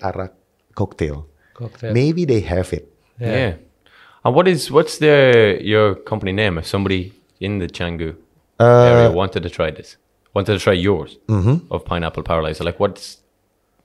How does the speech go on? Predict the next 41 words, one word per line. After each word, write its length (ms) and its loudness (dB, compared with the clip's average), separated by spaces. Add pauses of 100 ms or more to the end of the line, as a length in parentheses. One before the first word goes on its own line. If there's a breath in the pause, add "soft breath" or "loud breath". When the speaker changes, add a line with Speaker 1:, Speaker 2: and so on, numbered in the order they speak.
(120)
Speaker 3:
what 220 -2
would 80 -4
they 80 -2
ask 240 -2
for? 160 -16 (500)
Like, 160 -12
how, 240 -6
do 100 -12
you 80 -2
have 120 -2
a 40 -6
company 300 -8
name 240 -4
yet, 220 -12 (180)
or 240 -10
Speaker 1:
Not 320 2
yet. 100 0
Speaker 3:
not 140 -8
yet? 140 -10 (100)
Speaker 1:
Not 160 -4
Speaker 3:
Not 100 -2
yet? 200 0 (100)
Speaker 1:
yet. 80 -14
We 480 4
call 240 4
this, 420 0 (140)
uh, 400 4
for 400 0
the 580 2
last 300 -2
event, 320 0
we 80 2
call 260 0
this 220 -2
Spirit 560 0 (340)
of 280 -2 (100)
Ung. 320 0 (340)
Speaker 3:
Spirit 640 -6
of 240 -10
Ung. 400 -6
Speaker 1:
Ung. 420 0